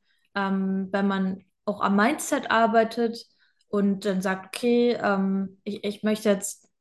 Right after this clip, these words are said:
ich möchte jetzt bestimmte G-, Gedanken und Verhaltensweisen auch an mir ändern“, und dann sieht, „Okay, es läuft jetzt doch nicht. Also ich hatte jetzt doch eine Fressattacke. Okay, was,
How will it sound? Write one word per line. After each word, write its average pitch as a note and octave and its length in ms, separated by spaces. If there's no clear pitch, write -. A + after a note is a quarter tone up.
ich F#3+ 100
möchte G#3+ 220
jetzt G3 140
bestimmte G#3 760
G-, G3 280
Gedanken G3+ 680
und G3 180
Verhaltensweisen F#3+ 840
auch F#3 160
an F#3+ 180
mir F#3 120
ändern“, A3 460
und G3+ 180
dann G3 140
sieht, G#3+ 360
„Okay, G#3 300
es G3 280
läuft G3+ 260
jetzt - 320
doch F#3+ 240
nicht. F3 240
Also F#3 200
ich F#3+ 120
hatte A#3 120
jetzt A3+ 160
doch G#3 140
eine G3+ 120
Fressattacke. F3+ 840
Okay, F#3+ 400
was, - 460